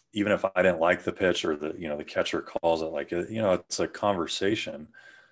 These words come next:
But, like, if I threw a bad pitch and, and the catcher called it,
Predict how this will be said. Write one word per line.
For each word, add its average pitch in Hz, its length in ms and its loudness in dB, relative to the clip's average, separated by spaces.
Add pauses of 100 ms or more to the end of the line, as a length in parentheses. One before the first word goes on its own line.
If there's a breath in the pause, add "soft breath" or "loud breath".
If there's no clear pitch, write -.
(200 loud breath)
But, 117 100 0
like, 110 280 2
if 101 220 -4
I 113 80 4
threw 117 200 0
a 101 40 -2
bad 98 280 0
pitch 95 320 -2
and, 78 220 -8
and 82 80 -10
the 80 60 -8
catcher 82 580 -4 (100)
called 87 320 -2
it, 110 200 -4